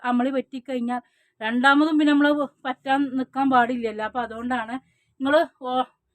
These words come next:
പേയ്മെന്റ് ചെയ്യാന്ന് പറഞ്ഞാൽ ഉടൻ പേയ്മെന്റ് ചെയ്തെങ്കിൽ മാത്രമേ ഉള്ളൂ ഹോൾസെയിൽ. കാരണം ഹോൾസെയിൽ നമുക്ക് ഒരുപാട് അങ്ങനെ എടുത്തു വെക്കാൻ പറയണം. അപ്പോൾ ആദ്യം അഡ്രസ്സും പേയ്മെന്റിന്റെ കാര്യം ഓക്കെ ആണെങ്കിൽ മാത്രമേ നമ്മൾ ഹോൾസെയിൽ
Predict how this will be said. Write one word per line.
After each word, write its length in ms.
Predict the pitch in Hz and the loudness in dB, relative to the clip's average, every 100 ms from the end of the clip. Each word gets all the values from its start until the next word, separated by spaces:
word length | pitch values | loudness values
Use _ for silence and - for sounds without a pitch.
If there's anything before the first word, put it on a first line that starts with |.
| _ _ - | _ _ -6
പേയ്മെന്റ് 420 | 262 277 311 320 285 | -2 0 0 -4 -6
ചെയ്യാന്ന് 440 | 285 254 269 294 285 | -6 -4 -4 -4 -4
പറഞ്ഞാൽ 300 | 233 226 247 214 | -6 -6 -10 -10
ഉടൻ 200 | 220 247 285 | -12 -10 -10
പേയ്മെന്റ് 380 | 254 226 220 247 269 | -10 -12 -14 -18 -16
ചെയ്തെങ്കിൽ 440 | 233 214 220 226 233 | -16 -18 -20 -18 -12
മാത്രമേ 340 | 214 208 240 240 | -10 -10 -14 -16
ഉള്ളൂ 180 | 214 247 - _ _ _ | -12 -14 -16 _ _ _
ഹോൾസെയിൽ. 500 | 240 240 240 247 233 226 240 | -8 -8 -8 -10 -8 -10 -6
കാരണം 220 | 240 247 | -6 -4
ഹോൾസെയിൽ 340 | 240 254 262 262 254 | -10 -10 -6 -4 -4
നമുക്ക് 240 | 247 240 247 | -6 -8 -8
ഒരുപാട് 400 | 226 233 240 240 247 | -6 -6 -4 -4 -6
അങ്ങനെ 160 | 233 233 | -8 -12
എടുത്തു 220 | - 240 | -14 -16
വെക്കാൻ 220 | 214 220 214 | -14 -14 -14
പറയണം. 300 | 208 208 254 _ _ _ - | -16 -16 -16 _ _ _ -6
അപ്പോൾ 280 | 247 294 294 - 233 | -4 0 -2 0 2
ആദ്യം 300 | 254 247 311 294 240 | 2 0 -4 -2 -8
അഡ്രസ്സും 520 | 220 233 247 - 294 - | -8 -6 -6 -2 -2 -2
പേയ്മെന്റിന്റെ 600 | 240 233 233 233 247 254 269 | -10 -8 -10 -8 -4 -4 -4
കാര്യം 340 | 247 226 240 247 214 | -4 -4 -4 -6 -4
ഓക്കെ 240 | 220 - 269 | -8 -8 -12
ആണെങ്കിൽ 300 | 233 220 220 294 - _ _ _ | -10 -14 -12 -12 -12 _ _ _
മാത്രമേ 500 | 226 226 226 247 262 240 | -4 -2 -4 -4 -4 -4
നമ്മൾ 180 | 226 262 - | -4 -6 -4
ഹോൾസെയിൽ 580 | 220 220 _ 220 214 | -8 -8 _ -12 -8